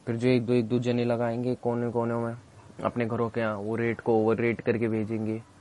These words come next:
मजदूरों को पाँच पाँच हज़ार रुपये compensation मिल रहा है, कोई बात नहीं, चलो वो गरीब आदमी में आते हैं, उनको पाँच हज़ार मिलना चाहिए। But हम लोग पूरे proper तरीके से बैठते हैं,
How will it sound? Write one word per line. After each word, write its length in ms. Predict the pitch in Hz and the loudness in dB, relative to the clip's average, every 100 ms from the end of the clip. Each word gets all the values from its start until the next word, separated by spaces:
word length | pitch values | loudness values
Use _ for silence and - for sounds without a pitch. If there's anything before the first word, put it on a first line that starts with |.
| - - - | -20 -20 -6
मजदूरों 500 | 107 113 110 127 135 | -2 0 2 4 4
को 120 | 131 123 | 4 2
पाँच 280 | 120 113 | 2 2
पाँच 240 | 113 123 123 | 0 -4 -2
हज़ार 240 | 120 117 | 2 2
रुपये 180 | 120 120 | 4 2
compensation 600 | 117 113 113 113 110 113 | 0 -2 -2 -4 -4 -2
मिल 280 | 110 107 110 | -2 -2 -2
रहा 240 | 104 104 | 0 -2
है, 80 | 104 - - - - | -2 -10 -20 -12 -2
कोई 160 | 110 | 0
बात 320 | 101 92 - | 2 0 -2
नहीं, 160 | 98 95 | -4 -4
चलो 280 | - 107 110 | -2 0 2
वो 140 | 110 | 0
गरीब 320 | 104 107 107 | -2 -4 -2
आदमी 300 | 107 101 110 | 0 0 -2
में 120 | 107 104 | -2 -4
आते 220 | 104 110 | -4 -2
हैं, 80 | 110 | -2
उनको 260 | 107 101 | -2 -4
पाँच 380 | 92 - 98 95 | -8 -6 -6 -6
हज़ार 160 | 104 101 | -6 -4
मिलना 320 | 98 92 98 | -2 -2 -4
चाहिए। 340 | - 80 78 73 - - - - 101 | -6 -10 -10 -12 -16 -16 -14 -4 2
But 140 | 110 - - - - - - - - | 2 0 -16 -18 -18 -20 -20 -20 -14
हम 160 | 104 107 | -6 -2
लोग 160 | 117 - | -2 0
पूरे 200 | 120 120 | 0 0
proper 480 | 117 - 113 113 120 | -2 0 2 2 2
तरीके 460 | 123 117 110 117 | 2 0 0 -2
से 300 | 110 117 113 - - 104 | 0 -2 -2 -6 -12 -4
बैठते 380 | 107 104 - 117 | 0 -2 -2 -2
हैं, 480 | 120 127 127 113 | 0 -2 -4 -8